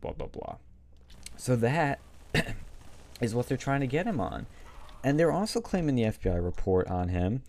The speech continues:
which is ironic because they show screenshots from a video where it says Alex Jones tries to stop ri-, Capitol riots. And they're saying that he pro-, basically provoked them.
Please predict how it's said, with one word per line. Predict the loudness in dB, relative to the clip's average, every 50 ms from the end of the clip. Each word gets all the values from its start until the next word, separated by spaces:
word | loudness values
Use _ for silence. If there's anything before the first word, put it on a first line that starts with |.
| -14 -12 -2 0
which | 2 2 4
is | 4 4
ironic | 4 4 4 4 2 2 0
because | 0 0 0 0 0 -2 -4 2
they | 2 2
show | 4 4 4 2
screenshots | 2 0 -2 -2 -2 -2 0 -2 -4 -4
from | -2 0 2 2
a |
video | 2 4 4 4 4 4 2 0 0 -2 -4 -6 -8 -10 -8 0
where | 2 2
it | 2
says | 4 2 0 0 -2
Alex | 0 2 4 4 4 4 2 0
Jones | 0 0 2 2 2 0
tries | 0 0 0 2 2
to | 0
stop | -2 -2 -2 0 0 0 0 -2 -4 -10 -16 -16 -18 -18 -18 -18 -18 -14 -8 -2
ri-, | 0 0 0 0
Capitol | 0 0 0 0 0 -2 -8 -8 -8
riots. | -8 -10 -10 -12 -14 -16 -16 -16 -18 -20 -20 -20 -20 -20 -20 -20 -12 -4 0
And | 0 2 4
they're | 4 4
saying | 2 4 4 4 4 4 4
that | 2 0
he | 0 -2 -4 -4 -4 -4
pro-, | -2 0 0
basically | 0 -2 0 2 2 2 2 0 -2 -6 -6
provoked | -4 -4 -4 -2 -4 -4 -4 -6 -10
them. | -12 -12 -10 -12 -14